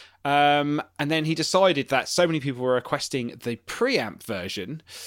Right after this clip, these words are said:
uh, or just the preamp in a pedal, he made the Small Trees. So it's a single valve driven sixteen D B boost and line driver. So when it's off, it's valve driven,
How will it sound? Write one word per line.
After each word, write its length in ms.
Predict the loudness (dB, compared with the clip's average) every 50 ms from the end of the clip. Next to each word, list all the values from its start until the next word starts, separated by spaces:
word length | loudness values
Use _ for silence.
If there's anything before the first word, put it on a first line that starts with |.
| -16 -18 -20 -10 _ 0
uh, 100 | 0 2
or 80 | 0
just 300 | 2 2 2 2 2 0
the 60 | -4
preamp 380 | -2 0 0 0 0 0 -2 -4
in 120 | -6 -6
a 20 | -6
pedal, 300 | -2 0 0 0 0 -2
he 120 | -4 -4
made 280 | -4 -2 -2 -4 -4 -6
the 100 | -6 -4
Small 340 | -4 -2 0 2 0 0 0
Trees. 440 | 0 0 0 0 0 0 -2 -4
So 340 | -2 2 2 4 4 4 2 -2 -6 -12 -2 -2
it's 240 | -2 -2 0 0
a 400 | 2 4 4 4 4 2 0 -4 -8 _ _ _ _ _ _ _ _ _ _ _
single 680 | -2 -2 -2 0 2 2 2 2 2 2 4 4 2 2
valve 400 | 4 4 4 4 4 2 -2 -2
driven 580 | -2 0 0 0 0 -2 -2 -2 -4 -8 -8 -12 -20 -20 -20 _ _ -20 _ _ _ _ _ _ _ _ _ _ _
sixteen 760 | -6 -4 -2 -2 -2 -2 -2 -2 0 0 0 2 0 -2 -2
D 220 | 0 0 -2 -2
B 200 | 0 0 -2 -2
boost 520 | 0 -2 -2 0 0 -2 -4 -6 -8 -10 -12 _
and 240 | -10 -8 -8 -8 -6
line 300 | -4 -2 -2 -2 -2 -4
driver. 420 | -6 -6 -8 -8 -10 -12 -14 -20 -20 _ _ -18 -16 -16 -16 -16 -12
So 280 | -4 2 4 4 4 6
when 180 | 4 2 2
it's 160 | 2 -2 -6 2 6
off, 520 | 8 8 10 8 6 4 4 -6 -10 -10 0
it's 480 | 0 0 0 2 -4 -4 -4 -4 -6 -10 _ -18
valve 440 | -2 2 4 6 6 6 4 2 0
driven, 680 | 2 4 4 4 4 2 2 2 2 -2 -4 -6 -12